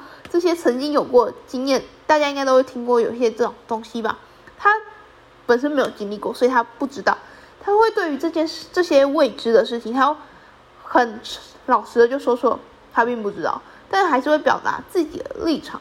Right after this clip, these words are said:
跟看法，以及说因为不知道，所以他就不会再多做批评或者是指教，他只会说：“哦，我可能讨论到这边，然后后面这个东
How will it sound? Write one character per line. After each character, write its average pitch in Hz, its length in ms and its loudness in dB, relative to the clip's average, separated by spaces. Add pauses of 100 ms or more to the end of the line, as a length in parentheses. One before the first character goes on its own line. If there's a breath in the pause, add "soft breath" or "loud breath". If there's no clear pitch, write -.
(120)
跟 277 160 0
看 - 320 -2
法， - 200 -2 (540)
以 247 140 -2
及 277 180 -4
说 339 280 2 (380 loud breath)
因 403 140 2
为 440 100 4
不 381 140 0
知 262 160 -2
道， 254 160 4
所 254 140 -2
以 277 40 2
他 277 120 4
就 277 100 0
不 240 220 -10
会 285 160 6
再 277 120 -2
多 262 240 0
做 262 140 -2
批 392 360 -8
评 247 200 -2
或 247 160 2
者 - 140 -4
是 233 220 -10 (180)
指 - 180 -14 (140)
教， - 140 -2 (440)
他 - 80 -2
只 339 80 0
会 285 100 6
说 302 160 -2
：“哦， 359 160 2 (180)
我 214 460 2 (500)
可 269 100 -2
能 226 160 -4
讨 233 160 -2
论 247 120 0
到 269 120 2
这 269 80 -4
边， 240 180 0
然 233 80 0
后 269 120 0
后 330 160 2
面 277 180 -4
这 269 80 -2
个 240 100 -2
东 233 160 -2